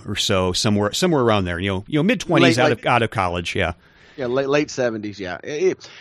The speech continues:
Speaker 2: uh, for, you gotta remember, f-, our listeners need to remember that this was an era, kayfabe was still big. There was no internet.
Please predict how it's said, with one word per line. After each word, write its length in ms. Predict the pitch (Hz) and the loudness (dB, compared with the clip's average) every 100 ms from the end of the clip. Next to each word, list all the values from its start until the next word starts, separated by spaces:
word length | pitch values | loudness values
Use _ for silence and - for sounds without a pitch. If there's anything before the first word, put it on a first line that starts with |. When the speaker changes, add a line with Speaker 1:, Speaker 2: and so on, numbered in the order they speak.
| - - | -20 -12
Speaker 2:
uh, 260 | - 107 139 | -8 -6 0
for, 400 | 190 180 170 117 | 8 8 8 0
you 200 | 147 196 | 2 6
gotta 160 | 233 | 8
remember, 480 | 196 143 139 143 135 | 8 8 6 6 4
f-, 200 | 117 - | 0 -4
our 160 | 92 131 | 0 4
listeners 420 | 131 - 135 117 | 2 0 -4 0
need 120 | 123 | 0
to 80 | 113 | 0
remember 300 | 110 123 113 | 2 4 4
that 200 | 110 95 | 2 2
this 200 | 143 - | 0 2
was 140 | 196 | 2
an 100 | 170 | 6
era, 460 | 127 123 120 110 104 - - - _ | 8 8 10 8 6 -2 -20 -20 _
kayfabe 420 | 110 131 139 135 | 4 4 6 6
was 140 | 135 143 | 6 0
still 200 | - 147 | 0 0
big. 260 | 107 92 | 0 -2
There 100 | 101 | -2
was 180 | 98 107 | 0 2
no 140 | 151 147 | 2 2
internet. 560 | 107 95 85 87 - | 2 2 0 0 -4